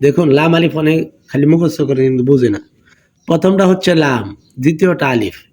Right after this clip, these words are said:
এরকম থাকলে আপনি প্রথমটা লাম ধরবেন, এই দ্বিতীয়টা ডান পাশে যে মাথাটা ঝুলে গেছে এটা লাম ধরবেন, বাম পাশে যে মাথাটা ঝুলছে এটাকে আলিফ ধরবেন। লাম আলিফ,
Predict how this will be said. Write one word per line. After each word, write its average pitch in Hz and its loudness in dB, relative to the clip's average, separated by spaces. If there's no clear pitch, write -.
এরকম 170 0
থাকলে 160 -2
আপনি 180 0
প্রথমটা 165 0
লাম 160 0
ধরবেন, 165 2
এই 135 2
দ্বিতীয়টা 160 0
ডান 151 0
পাশে 175 -2
যে 180 0
মাথাটা 156 0
ঝুলে 147 4
গেছে 156 0
এটা 147 -2
লাম 143 2
ধরবেন, 151 2
বাম 151 -2
পাশে 147 -4
যে 147 0
মাথাটা 143 -2
ঝুলছে 139 0
এটাকে 175 -2
আলিফ 151 0
ধরবেন। 120 -2
লাম 202 2
আলিফ, 139 0